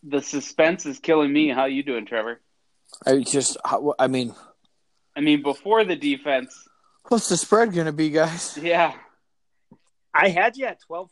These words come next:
Speaker 3: points, I think, when you deinstalled your, your quarterback, your second Q B. That is actually the favorite.
Speaker 1: You're a six and a half point favorite right now without a defense.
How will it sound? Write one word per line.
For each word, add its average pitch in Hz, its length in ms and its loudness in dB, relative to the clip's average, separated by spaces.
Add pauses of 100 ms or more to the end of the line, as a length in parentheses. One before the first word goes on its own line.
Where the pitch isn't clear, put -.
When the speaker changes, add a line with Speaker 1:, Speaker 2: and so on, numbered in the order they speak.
Speaker 3:
points, 185 380 -18
I 135 60 -16
think, 135 200 -20
when 135 140 -14
you 123 100 -14
deinstalled 131 680 -8
your, 107 300 -10 (300)
your 95 440 -16 (120)
quarterback, 107 720 -14 (720)
your - 120 -20
second 113 380 -16
Q 117 180 -14
B. 104 300 -12 (540)
That 98 140 -12
is 101 140 -12
actually 104 340 -16
the 87 100 -20
favorite. 95 420 -18 (1120)
Speaker 1:
You're 180 180 -6
a 254 60 -10
six - 280 -14
and 175 100 -6
a 151 40 -6
half 147 260 -6
point 127 240 -10
favorite 104 320 -8
right 104 160 -10
now 107 180 -10
without 101 260 -10
a 95 40 -18
defense. - 400 -20